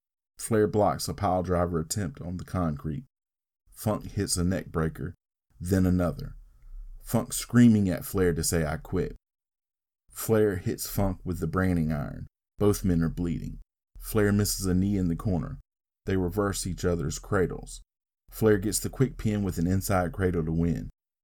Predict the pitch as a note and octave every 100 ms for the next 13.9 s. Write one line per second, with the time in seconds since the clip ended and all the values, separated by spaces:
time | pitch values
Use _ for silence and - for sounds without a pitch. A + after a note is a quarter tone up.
0 | _ G#2+ A2 G#2+ A2 G2 F2+ F#2 F2+ C#2+
1 | C#2+ - G2 F#2 - - G2+ F#2+ F2 F2
2 | G2 F#2+ F2 D2+ F2 - - - _ _
3 | _ _ _ F#2 F2 G2 F#2+ - F#2 F2
4 | E2 E2 F2+ - D#2+ D#2 D#2+ - E2+ C2
5 | E2 - _ _ - F2 F#2+ - G#2 F2+
6 | C#2 - F2 E2 D#2+ D#2+ B1 - _ _
7 | _ _ _ - A#2 A2+ G2+ G2 C2 -
8 | A2 G2+ F2 G2 F2 A#1 E2+ E2 F2 E2+
9 | - - _ _ _ - F#2+ - - _
10 | - F#2+ F2 G#2+ F#2 F#2+ F2+ F2 G2 F#2+
11 | E2 - D#2+ G2+ F2+ E2 E2 F2+ E2 G2
12 | F2+ D#2+ - - - _ _ _ - -
13 | A#2+ A2 F#2+ G2+ F#2 G2 F2+ - -